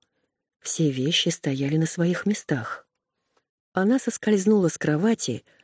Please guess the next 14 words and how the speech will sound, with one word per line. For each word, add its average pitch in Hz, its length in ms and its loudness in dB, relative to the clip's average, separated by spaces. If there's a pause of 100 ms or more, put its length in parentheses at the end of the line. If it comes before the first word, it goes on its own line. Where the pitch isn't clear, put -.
(200)
и 190 80 2
босиком 220 460 2
направилась 202 540 2
в - 60 -12
прихожую. 131 720 -2 (840)
Все - 280 2
лампы 165 400 2
были 139 220 2
включены, 156 600 0 (540)
квартира 214 480 2
светилась, 175 640 0
как - 180 -2
рождественская 202 800 0
елка. 165 600 0